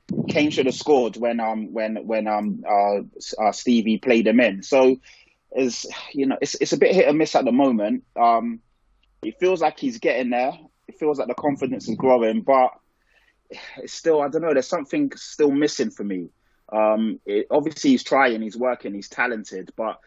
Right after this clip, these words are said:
yeah, like you said, Dan, I think once he gets that goal, maybe we'll see him raise his level to the next level, because at the moment it still feels like he's playing within himself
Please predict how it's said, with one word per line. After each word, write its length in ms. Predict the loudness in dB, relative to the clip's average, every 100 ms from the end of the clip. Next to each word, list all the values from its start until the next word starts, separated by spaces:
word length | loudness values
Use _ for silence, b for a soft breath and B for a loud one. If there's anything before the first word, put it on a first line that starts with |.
| b
yeah, 200 | -2 0
like 280 | 2 0 0
you 140 | -4
said, 320 | -2 -4 -4 -4
Dan, 200 | -8 -8
I 80 |
think 280 | -6 -6 -2
once 180 | -2 -2
he 80 | 0
gets 220 | -2 0
that 180 | -4 0
goal, 180 | 0 2
maybe 320 | 2 2 0
we'll 160 | 0
see 380 | -2 0 0 0 b b -2
him 180 | 0 2
raise 220 | 4 4
his 160 | 0 0
level 260 | 0 0
to 120 | -6 -2
the 100 | 0
next 420 | 0 -2 -8 -2
level, 340 | 0 0 -4
because 460 | -6 0 2 2 -4 b b -2
at 140 | 2
the 80 | 2
moment 400 | 4 4 2 0
it 80 | -6
still 260 | 0 0 0
feels 380 | 0 0 0
like 260 | -2 -4 -4
he's 320 | -8 -10 -12 _
playing 340 | -4 0 2 0
within 260 | -2 -2
himself 460 | -4 -6 -8 -10 -10